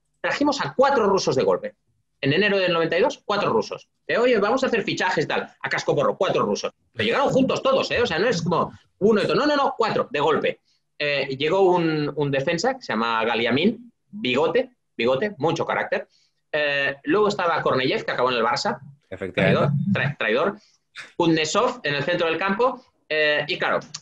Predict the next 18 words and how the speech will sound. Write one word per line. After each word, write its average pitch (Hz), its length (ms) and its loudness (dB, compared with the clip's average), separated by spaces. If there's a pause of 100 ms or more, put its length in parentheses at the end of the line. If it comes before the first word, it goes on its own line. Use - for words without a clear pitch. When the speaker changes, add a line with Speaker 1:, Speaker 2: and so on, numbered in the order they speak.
(140)
Speaker 1:
cuando 160 220 -2
te 185 60 0
viene 262 140 2
un 240 60 2
paquete, - 320 -4
esto - 140 -8
es 269 100 -10
típico 226 260 2
como 147 180 0
en 123 40 0
el 110 80 -2
supermercado, 104 720 -2 (300)
¿vale? 127 160 0
Speaker 2:
Claro. 95 220 2 (680)
Speaker 1:
Eh, 131 500 2
que 156 80 0
dices, 143 320 0
"No, 196 340 0